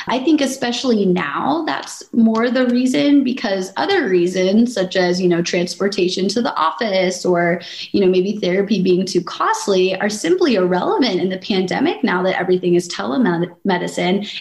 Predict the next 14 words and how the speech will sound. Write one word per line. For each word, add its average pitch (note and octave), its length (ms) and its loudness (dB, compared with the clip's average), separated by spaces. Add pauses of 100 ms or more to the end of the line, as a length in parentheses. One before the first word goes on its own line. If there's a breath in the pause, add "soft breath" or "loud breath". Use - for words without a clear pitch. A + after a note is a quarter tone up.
And, C#4 540 0
I G#3+ 60 2
mean, G#3 160 2
insurances G3+ 720 2
have F#3 120 -4
been F3+ 300 -2
waiving F#3 380 2
copays E3+ 580 -4
for E3+ 80 -4
almost F3+ 240 2
a F3+ 60 0
full E3+ 200 0
year E3+ 300 0
now. - 400 -6